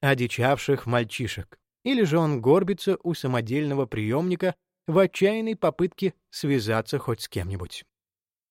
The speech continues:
Одно он знал наверняка. Мне книга тоже не понравилась. Что за дивная магия?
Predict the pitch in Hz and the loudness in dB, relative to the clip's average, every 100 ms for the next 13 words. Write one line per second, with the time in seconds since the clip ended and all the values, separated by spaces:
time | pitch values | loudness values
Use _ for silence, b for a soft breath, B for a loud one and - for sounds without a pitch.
0 | _ _ _ 143 135 120 135 156 - 165 | _ _ _ 2 2 4 2 2 2 0
1 | 139 123 131 127 127 127 131 - 117 76 | 0 0 2 2 2 2 0 0 -2 -2
2 | _ _ _ _ _ _ _ 151 190 190 | _ _ _ _ _ _ _ 0 2 2
3 | 175 165 143 139 113 104 101 98 95 92 | 0 0 0 -2 -2 -4 -4 -4 -4 -6
4 | 82 - - _ _ _ _ _ - - | -10 -14 -16 _ _ _ _ _ -12 2
5 | 165 226 208 185 185 165 160 143 139 110 | 4 6 6 4 4 4 4 4 4 2
6 | 95 76 | -4 -8